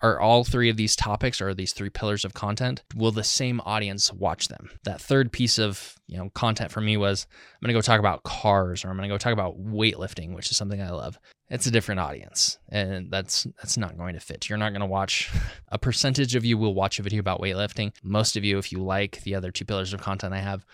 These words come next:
you're not going to. So just make sure it's the same audience, and three pillars of content works, but make sure you're reaching your goals. If you want to be seen as the expert, you want people to pay for your expertise,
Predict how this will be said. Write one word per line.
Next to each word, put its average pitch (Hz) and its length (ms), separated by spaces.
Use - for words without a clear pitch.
you're 107 100
not - 140
going - 220
to. - 200
So 104 220
just 123 160
make 156 120
sure 160 120
it's - 80
the - 60
same 139 180
audience, 117 420
and 98 400
three 113 120
pillars 101 260
of 101 100
content 98 360
works, 98 320
but 107 100
make 110 140
sure - 180
you're 107 120
reaching 101 260
your 95 140
goals. - 400
If 104 280
you 104 120
want 110 220
to 117 80
be 107 80
seen 127 340
as 120 160
the 107 120
expert, 101 320
you 95 100
want 80 180
people - 300
to 95 120
pay 110 360
for 107 140
your 101 160
expertise, 104 800